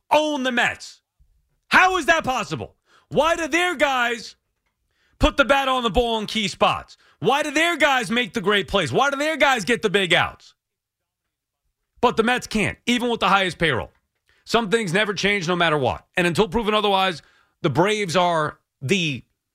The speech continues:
far superior team. This is not even a rivalry. People say, "Oh, it's a great rivalry." No, it's not. Like the eighties, in the eighties, the Mets and Cardinals were a great rival. This is not a great rival. This is one-sided.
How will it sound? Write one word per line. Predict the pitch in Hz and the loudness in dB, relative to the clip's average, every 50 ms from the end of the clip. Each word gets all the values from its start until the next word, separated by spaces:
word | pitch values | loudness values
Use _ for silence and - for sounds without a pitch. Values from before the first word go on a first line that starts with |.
| _ _ _ _ _ _ _ _ _ _ _ _ _ _ | _ _ _ _ _ _ _ _ _ _ _ _ _ _
far | _ - - - - 311 320 320 302 254 180 120 85 - - | _ -18 -6 0 2 2 2 2 0 0 -2 -4 -6 -8 -12
superior | - - - 240 165 214 226 214 196 170 | -8 -6 -4 -4 -2 -2 -2 -2 -2 -4
team. | - 190 160 - | -4 -4 -6 -6
This | - 202 156 | -8 -10 -8
is | 180 170 | -4 -2
not | 220 247 240 | -2 -2 -2
even | 247 208 202 | -2 -2 -2
a | 175 147 | -2 0
rivalry. | 127 139 160 175 170 127 120 95 80 - - _ _ _ _ _ _ _ - | 0 0 2 2 0 0 -2 -4 -4 -8 -12 _ _ _ _ _ _ _ -2
People | 202 214 160 208 185 | -2 0 0 0 0
say, | 135 180 170 | 0 0 0
"Oh, | 175 214 214 214 208 | 2 2 2 2 0
it's | 190 - | 0 -2
a | 202 | -2
great | 170 214 208 202 | -2 -2 -2 0
rivalry." | 190 202 196 202 196 202 196 190 | 0 2 2 2 0 -2 -2 0
No, | 190 190 185 | 2 2 0
it's | 175 - - | 0 -2 0
not. | 170 - 110 - - _ _ _ - | 0 0 0 0 -4 _ _ _ -2
Like | 202 208 175 135 | -2 -2 -2 0
the | - 190 175 175 | -4 -4 0 0
eighties, | 196 220 247 247 233 202 175 151 139 110 160 | 0 0 0 0 0 0 0 -2 -2 -2 -2
in | 180 | -2
the | 180 175 170 | 0 0 -2
eighties, | 185 214 208 180 151 | -2 -2 -2 -4 0
the | 113 135 | 0 0
Mets | 139 165 165 156 - | 2 2 0 0 0
and | 160 131 117 | -4 -4 -4
Cardinals | - - - 175 190 185 156 135 117 92 85 82 - _ _ _ _ _ _ - | -4 0 0 2 2 2 0 -2 -2 -2 -4 -10 -16 _ _ _ _ _ _ -4
were | 139 156 151 147 | 0 0 2 2
a | 123 | 2
great | 107 147 139 131 120 | 2 0 0 2 2
rival. | 127 120 110 98 76 71 - _ _ _ _ _ | 2 2 2 2 0 -6 -16 _ _ _ _ _
This | - 214 220 - | 0 0 2 2
is | 226 185 | -2 -2
not | 156 175 175 160 | 0 2 2 2
a | 139 | 2
great | 101 123 120 117 117 | 2 0 0 2 2
rival. | 110 98 87 67 67 80 | 2 2 2 0 -4 -4
This | 120 160 - 160 | -4 -4 -2 -2
is | 120 107 | -4 -2
one-sided. | 127 139 139 135 127 - 127 101 82 - - | -2 0 -2 -2 0 0 0 0 0 -2 -6